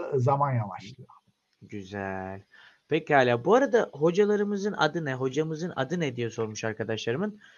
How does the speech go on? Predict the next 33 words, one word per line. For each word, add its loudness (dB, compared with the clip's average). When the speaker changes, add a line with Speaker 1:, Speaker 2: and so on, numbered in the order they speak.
Speaker 2:
Hocam 6
buyurun 6
lütfen 0
kendinizi -2
tanıtın -2
hızlıca. -2
Speaker 1:
Ee, 4
Speaker 2:
<laughs> -2
Speaker 1:
Sedat 6
Canlı, 6
e, -2
<laughs> -20
fizikçiyim. 0
ottü'de, 0
e, -4
merkez 4
laboratuvarda. 4
Speaker 2:
Hı -12
hı. -10
Speaker 1:
Elektron 10
mikroskoplarıyla, 4
e, 0
haşır 4
neşirim. 2
Elektron 6
Speaker 2:
Oh, 8
Speaker 1:
mikroskopistim. 4
Speaker 2:
keyifli 2
iş. -18
Aha. -14
Speaker 1:
Keyifli 8
iş. -2
E, 6